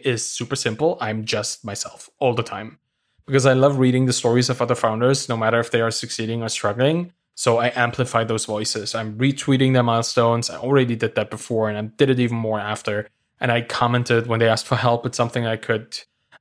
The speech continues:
um, could help them with. And I did that consciously every single day. And within a couple of weeks, my audience grew and apparently both intrigued by my blog post must have been my levels of activity, because I was there every single day on Twitter, and the engagement with and by the community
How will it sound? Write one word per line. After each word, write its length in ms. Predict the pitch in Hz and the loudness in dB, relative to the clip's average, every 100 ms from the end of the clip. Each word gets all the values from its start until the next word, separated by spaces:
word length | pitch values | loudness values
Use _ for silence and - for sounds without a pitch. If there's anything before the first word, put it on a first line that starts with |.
| - | -2
um, 640 | 127 110 110 107 110 110 _ _ _ _ _ _ _ - | 0 0 -2 -6 -8 -10 _ _ _ _ _ _ _ -14
could 120 | 131 120 | -6 0
help 200 | 110 - | 0 0
them 120 | 113 | 0
with. 200 | 113 120 | 0 0
And 100 | 120 | 0
I 80 | 123 | 2
did 220 | 147 143 | 2 2
that 120 | 127 | 0
consciously 540 | - 120 - - - | 2 -2 -2 -8 -8
every 160 | 117 120 | -6 -6
single 260 | - 107 101 | -6 -8 -10
day. 220 | 104 - _ _ - - | -14 -18 _ _ -14 -2
And 100 | 139 | 2
within 180 | 156 | 2
a 60 | 240 | 2
couple 220 | 240 180 | 0 0
of 20 | |
weeks, 240 | 139 127 - | 2 0 0
my 120 | 113 | -2
audience 280 | 110 113 - | -2 -4 -2
grew 480 | 208 208 196 190 190 _ - | 2 4 4 0 -4 _ -8
and 120 | 131 | -6
apparently 360 | 123 135 123 120 | 0 0 0 -2
both 260 | 117 110 | -2 -4
intrigued 460 | 110 - - 123 127 | -8 -8 -4 -2 2
by 100 | 151 | 2
my 80 | 165 | 2
blog 300 | 175 180 - | 2 0 2
post 420 | 226 220 - - _ - | 0 0 -4 -12 _ -12
must 200 | 110 - | -10 -8
have 80 | 123 | -6
been 300 | 135 170 175 _ | -4 -4 -8 _
my 140 | - 107 | -4 -2
levels 300 | 107 135 156 | 2 4 4
of 120 | 190 | 0
activity, 460 | 190 - 151 143 190 | -2 0 4 4 2
because 220 | 131 120 | 0 0
I 40 | |
was 220 | 113 113 | 0 -2
there 260 | - 107 - | -2 -4 -4
every 180 | 113 117 | -6 -6
single 280 | - 127 131 | -4 -2 0
day 100 | 131 | 0
on 80 | 135 | 0
Twitter, 420 | 123 117 123 123 - - | 0 4 4 2 -10 -4
and 180 | 135 139 | 0 2
the 100 | 131 | 2
engagement 640 | 123 117 123 120 117 - _ - | 2 0 0 -2 -2 -4 _ -10
with 380 | 120 175 214 - | 0 0 0 -2
and 200 | 139 135 | 0 2
by 180 | 113 120 | 2 2
the 80 | 123 | 0
community 580 | 120 107 104 95 90 | -4 -6 -6 -10 -14